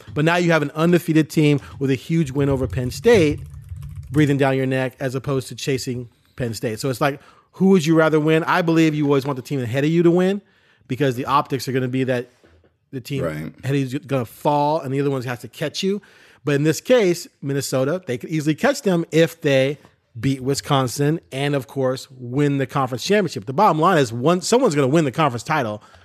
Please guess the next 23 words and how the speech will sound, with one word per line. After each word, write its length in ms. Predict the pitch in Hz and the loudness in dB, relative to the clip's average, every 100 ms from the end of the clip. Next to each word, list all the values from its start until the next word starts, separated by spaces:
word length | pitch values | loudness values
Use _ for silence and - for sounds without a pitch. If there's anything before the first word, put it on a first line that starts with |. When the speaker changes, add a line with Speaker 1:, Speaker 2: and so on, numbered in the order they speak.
| _ _ | _ _
Speaker 1:
right? 200 | 127 135 | -2 -2
You, 160 | 170 151 _ - | -4 -10 _ -8
and 180 | 143 120 | -6 -4
so 160 | 151 | -4
one, 340 | 123 143 170 202 | -4 0 2 2
that 220 | 160 202 | 0 0
team's 240 | 202 185 117 | 2 0 2
gonna 260 | 151 165 | 2 2
get 140 | 135 143 | 2 2
in, 120 | 123 | 0
almost 220 | 127 123 | -2 -2
guaranteed. 460 | 135 143 113 131 95 | 2 2 0 -6 -6
Like, 200 | 101 107 - - _ | -10 -12 -16 -20 _
so 160 | - | -4
that's 240 | 131 175 175 | 0 0 -2
gonna 140 | 147 | -2
happen. 380 | 147 127 120 135 _ _ | -2 -2 -6 -10 _ _
So 120 | 143 | -4
the 80 | 135 | -4
w-, 140 | 131 - - - | -6 -14 -20 -2
worst 260 | 170 214 - | 2 2 2
case 180 | 151 | -4
scenario 720 | - 143 254 180 131 120 120 | -2 -2 0 0 0 -2 -6